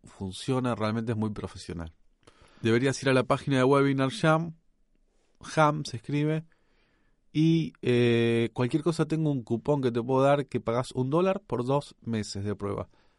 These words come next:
Luego, si querés seguir, tiene un costo de algo de cuatrocientos setenta dólares por año, ¿m? Ahí vas a poder programar todos los webinarios que quieras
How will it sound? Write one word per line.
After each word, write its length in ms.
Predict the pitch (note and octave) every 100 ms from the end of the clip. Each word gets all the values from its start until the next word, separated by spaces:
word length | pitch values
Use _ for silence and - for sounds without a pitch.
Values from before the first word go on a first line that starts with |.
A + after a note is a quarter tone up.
| _ -
Luego, 360 | C3+ E3 F3
si 160 | E3 G#2+
querés 220 | A#2 B2
seguir, 520 | - C3 C#3+ D3 C#3 - _
tiene 180 | C3 B2+
un 120 | A2+
costo 340 | G2+ C3+ - A2+
de 80 |
algo 220 | A#2+ A#2+ G#2
de 240 | G2 F#2+
cuatrocientos 1400 | - G2+ - F#2+ A2+ A#2 G#2+ G2 F#2+ F#2 F2 E2+ - - _ _ _ _
setenta 500 | - - A2 G#2+ G#2
dólares 300 | G#2+ A2+ G#2+ -
por 220 | - G#2+ G#2
año, 520 | F#2 E2+ E2 D#2+ - _
¿m? 220 | A2 C#3 D#3 _ _ - - -
Ahí 160 | A2 C#3
vas 220 | D3 -
a 60 | G2+
poder 200 | A2 G#2+
programar 460 | G#2+ G#2 G2+ G2
todos 180 | F#2+ A#2+
los 100 | A#2
webinarios 720 | A2+ A#2 C3 C#3+ D3+ D3+ -
que 180 | - A2
quieras 840 | - E3+ D#3 D#3 D#3+ - - -